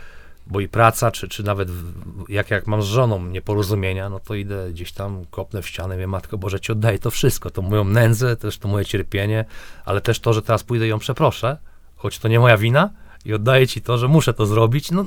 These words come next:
można wszystko. Naprawdę możemy dużo zrobić. Zły będzie nam mówił: „Ty nie masz nic, co możesz dać”.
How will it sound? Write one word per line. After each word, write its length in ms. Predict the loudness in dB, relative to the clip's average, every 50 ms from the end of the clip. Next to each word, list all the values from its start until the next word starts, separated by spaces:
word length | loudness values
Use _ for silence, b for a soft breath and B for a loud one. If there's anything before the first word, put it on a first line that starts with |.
| -4 -8
można 360 | -4 0 2 2 2 2 2
wszystko. 360 | 0 0 -2 -2 -4 -6 -10 -10 B B B B B B
Naprawdę 340 | -6 -4 -2 0 2 4 4
możemy 320 | 4 4 4 4 4 4
dużo 220 | 6 6 6 6 4
zrobić. 380 | 4 4 2 2 0 -6 -8 -4
Zły 220 | 0 4 4 6
będzie 240 | 8 6 6 6 6
nam 140 | 6 6 4
mówił: 180 | 4 2 0 -2
„Ty 140 | 0 0
nie 100 | 0 2
masz 180 | 2 2 2 0
nic, 180 | 0 -2 -2 -2
co 100 | -6 -4
możesz 300 | -4 -4 -4 -6 -6 -8
dać”. 300 | -10 -10 -14 -16 -18